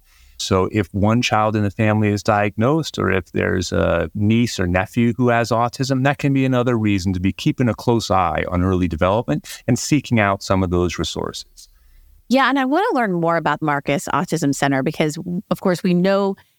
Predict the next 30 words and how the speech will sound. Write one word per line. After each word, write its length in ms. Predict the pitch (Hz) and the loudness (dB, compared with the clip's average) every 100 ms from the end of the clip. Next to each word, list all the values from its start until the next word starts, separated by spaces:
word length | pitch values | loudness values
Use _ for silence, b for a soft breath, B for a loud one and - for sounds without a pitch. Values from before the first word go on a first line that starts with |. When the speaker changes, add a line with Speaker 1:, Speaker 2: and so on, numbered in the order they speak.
| _ | _
Speaker 2:
that 260 | 196 185 - | 0 0 0
it 300 | 190 180 165 | 0 0 0
is 260 | 185 175 170 | 0 0 0
associated 880 | 185 - 196 190 202 190 190 175 - 131 | -2 0 0 2 0 2 0 -2 -2 -2
with 260 | 180 202 - - - | 0 0 -2 -10 -2
Children's 500 | 214 185 196 190 196 | 0 2 0 0 0
Healthcare 300 | 190 196 185 | -2 0 0
of 80 | |
Atlanta. 420 | 180 180 185 185 180 | 0 0 0 0 0
It's 160 | - | -2
well 260 | 156 170 202 | 0 0 2
respected 640 | 214 - 196 190 - 180 | -2 0 0 0 0 -2
for 240 | - 190 185 | -2 -2 0
its 200 | 175 - | -2 -2
work 440 | 151 180 185 185 | -2 0 -2 -2
with 180 | 190 - | -4 -4
kids 240 | - 185 175 | -2 0 0
with 120 | - | 0
autism. 640 | 147 180 190 180 180 175 | 0 0 -2 0 0 2
But 100 | 175 - _ _ - | 0 -2 _ _ -2
can 120 | 269 | 0
you 40 | |
tell 220 | 247 339 480 | 2 0 0
us 140 | - | 0
more 180 | 247 233 | 0 2
about 220 | 202 170 | 0 0
the 100 | 170 | -2
way 640 | 151 147 160 165 170 175 - | -2 0 0 2 0 0 -2
that 420 | 147 156 151 147 - _ _ - | -2 0 2 0 -4 _ _ -4
you 720 | 165 170 160 156 156 151 147 | 0 2 2 2 2 0 -2